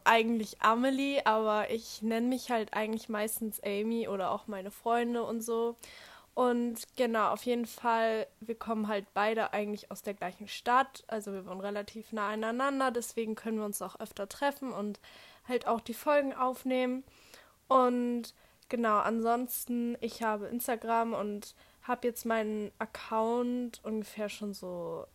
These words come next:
ein Jahr oder so, ein bisschen länger, glaub ich. Ähm, und also seitdem ich da jetzt regelmäßig was poste und so. Ähm, und genau, das erstmal so ein kleiner Überblick.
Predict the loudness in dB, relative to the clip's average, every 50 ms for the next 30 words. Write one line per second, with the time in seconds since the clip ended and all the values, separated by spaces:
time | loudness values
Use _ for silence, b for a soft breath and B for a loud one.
0 | _ -2 0 0 0 0 -2 -4 -4 0 4 6 8 8 8 8 6 6 4 2
1 | 2 2 2 2 4 4 2 0 -2 -4 -4 -4 -2 -2 -2 -2 0 0 2 2
2 | 0 0 0 2 2 2 2 2 2 0 0 -2 -4 -10 -20 _ _ _ _ _
3 | _ _ _ -20 -20 -20 _ _ _ B B B B 0 4 4 6 6 6 4
4 | 2 0 0 -2 -2 -2 0 2 2 2 0 -2 -2 -2 -2 -2 -2 -2 0 0
5 | 0 2 2 0 0 0 -2 -4 -4 -2 0 2 2 2 2 2 0 -2 -4 -4
6 | -4 -4 -2 0 0 0 0 0 -2 -4 -6 -10 -8 -8 -8 -8 -8 -8 -4 -2
7 | 0 0 -2 -2 -2 -2 -2 -2 -2 -2 -2 -2 -2 0 0 -2 -4 -6 B B
8 | B B B B B B B B B B _ 0 2 2 4 2 2 0 0 -2
9 | -2 -4 -6 -8 -12 _ _ _ _ _ _ -20 _ _ _ _ _ -2 -2 0
10 | 0 -2 -4 -6 -4 _ 0 0 2 2 0 2 0 0 0 -2 -2 -4 -2 -4
11 | -4 -4 -4 -4 -4 -6 -6 -4 -4 -4 -4 -4 -6 -8 -8 -2 0 2 2 2
12 | 2 2 2 0 0 -2 0 4 4 4 4 4 2 2 2 2 2 0 -6 -12